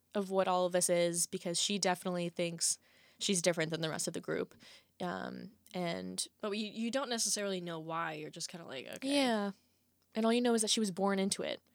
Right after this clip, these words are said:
Speaker 1: So
Speaker 2: Mm-hmm.
Speaker 1: all she's known all of her life is that, that
Speaker 2: And,
Speaker 1: group.
Speaker 2: and it's bizarre because it's like you would expect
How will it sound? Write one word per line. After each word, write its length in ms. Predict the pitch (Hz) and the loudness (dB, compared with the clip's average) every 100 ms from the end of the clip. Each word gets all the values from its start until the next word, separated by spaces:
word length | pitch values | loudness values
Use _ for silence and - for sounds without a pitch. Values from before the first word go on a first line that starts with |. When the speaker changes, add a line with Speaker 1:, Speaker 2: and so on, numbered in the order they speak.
| _ _ - 196 | _ _ -10 -2
Speaker 1:
So 120 | 180 | 0
Speaker 2:
Mm-hmm. 60 | - | 4
Speaker 1:
all 160 | 208 | 4
she's 220 | 220 226 196 | 4 2 2
known 180 | 190 185 | 2 2
all 180 | 180 | 2
of 80 | 180 | 0
her 140 | 180 175 | 2 2
life 260 | 160 165 - | 2 -2 -2
is 280 | 170 165 | -2 -2
that, 340 | - 90 - - _ _ _ | 0 0 -2 -8 _ _ _
that 180 | 185 165 | -4 -2
Speaker 2:
And, 100 | 180 | -2
Speaker 1:
group. 180 | 170 269 | 0 2
Speaker 2:
and 120 | 285 | 2
it's 140 | 294 | 0
bizarre 440 | - 262 247 311 339 | 0 0 0 0 -2
because 320 | 214 214 196 | -4 -4 -6
it's 160 | 196 208 | -4 -2
like 220 | 190 185 | -4 -4
you 180 | 208 196 | -2 0
would 120 | 190 | -2
expect 600 | 170 - - 185 - | -4 -4 0 -2 -2